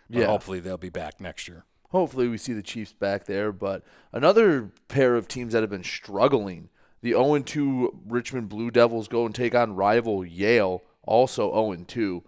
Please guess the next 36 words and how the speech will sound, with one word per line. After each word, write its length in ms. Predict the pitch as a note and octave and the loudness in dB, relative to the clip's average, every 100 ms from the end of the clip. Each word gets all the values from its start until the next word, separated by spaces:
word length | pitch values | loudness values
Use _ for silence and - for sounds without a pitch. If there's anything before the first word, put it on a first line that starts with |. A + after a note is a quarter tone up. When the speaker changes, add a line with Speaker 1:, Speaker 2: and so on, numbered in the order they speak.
| _ _ _ _ _ | _ _ _ _ _
Speaker 2:
And 140 | G2 | -10
again, 320 | G#2 B2 C#3 G#2 | -6 6 6 6
another 300 | G2 G#2+ A#2 | 0 0 0
game 240 | A#2 A#2+ | -4 -6
<laughs> 20 | |
where 80 | G2+ | -8
someone's 440 | - - - B2 | -10 -10 -8 -6
gonna 120 | A#2 A#2 | -4 -2
get 180 | A2+ | -2
their 140 | A2 G#2 | -2 -8
first 320 | - G2 - | -6 -10 -10
win. 240 | G2 E2+ - _ | -14 -14 -18 _
Speaker 1:
It's 240 | - D3 - | -8 -4 0
tough 280 | - B3 | 2 2
to 80 | - | 0
talk 340 | C#3 - E3 B3+ | -4 0 0 -2
about 320 | G#3 D3 B2+ | 0 2 2
it 140 | A#2 | 0
this 500 | - A#2+ G2 A#2+ - | -6 -12 -2 0 0
way 360 | B2 B2+ A#2 A2+ | -2 0 0 0
because 800 | G#2+ A2+ - A#2+ A2+ G2+ - - _ | -2 -6 0 0 0 -4 -6 -6 _
this 260 | C3 E3 - | -6 -4 -4
is 200 | C#3 B2+ | -6 -10
a 40 | |
game 380 | A2 B2 B2 B2 | -8 -6 -4 -4
that 200 | A2+ A2+ | -4 -6
for 280 | - A2+ G#2+ | -4 -4 -2
a 120 | G#2+ | -4
decade, 680 | G2 A#2+ D3+ - A#2 G#2+ C3 _ _ - | -6 -4 -4 -2 -2 -2 -8 _ _ -10
this 240 | C3 - | -8 -8
was 260 | C3 - - A2 | -10 -12 -14 -8
one 160 | A#2 | -4
of 60 | A#2+ | -4
the 80 | A2 | -4
bigger 300 | A#2 A#2 B2 | -4 -4 -4
games 560 | A#2+ B2+ B2+ A2+ - | -4 -2 -2 -4 -8